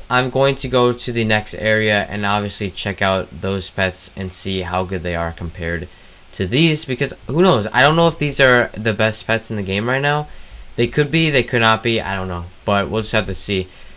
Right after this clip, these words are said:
So yeah, uh, I'll see you guys once we have enough to get, uh, to the next area.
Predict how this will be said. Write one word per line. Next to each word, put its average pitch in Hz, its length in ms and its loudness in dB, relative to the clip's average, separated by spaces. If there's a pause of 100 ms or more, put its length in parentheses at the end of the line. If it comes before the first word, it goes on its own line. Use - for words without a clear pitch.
(140)
So - 140 -2
yeah, 156 220 6
uh, 127 540 4
I'll 123 140 0
see - 240 -4
you 165 60 0
guys 151 600 2
once 135 240 -2
we 135 120 -2
have 123 720 4 (100)
enough 113 720 -2
to 110 120 -6
get, 104 540 0 (160)
uh, 98 320 -2
to 98 160 -8
the 98 80 -2
next 92 280 -4
area. 67 280 -12